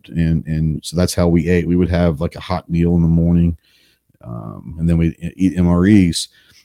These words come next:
My favorite back in the day, it's gonna sound weird, um, was probably the beef stew. Now, understand you had about five minutes to eat, so you kinda just ate everything at one time.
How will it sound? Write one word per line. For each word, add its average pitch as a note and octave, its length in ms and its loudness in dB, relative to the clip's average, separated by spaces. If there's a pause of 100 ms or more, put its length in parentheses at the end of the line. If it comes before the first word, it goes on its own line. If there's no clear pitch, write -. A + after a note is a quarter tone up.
(140)
My G#2 200 6
favorite C3+ 500 2
back B2+ 320 -2
in B2 60 4
the A2+ 100 4
day, A#2+ 240 6
it's B2 80 2
gonna C#3+ 180 4
sound A#2+ 380 4
weird, A2+ 560 4
um, F#2+ 640 4 (800)
was A2+ 160 2
probably A#2 380 4
the A2 100 4
beef G#2 360 2
stew. B2+ 600 4 (480)
Now, G2+ 100 6
understand A#2 400 4
you A2 80 4
had G2+ 160 2
about A2 240 0
five G2+ 460 0
minutes G2+ 300 4
to - 200 0
eat, G#2 160 2
so - 140 -2
you F2+ 40 2
kinda A#2 240 4
just - 300 -2
ate F2 400 0
everything F2+ 400 0
at C#2+ 80 -2
one E2 220 0
time. E2+ 420 0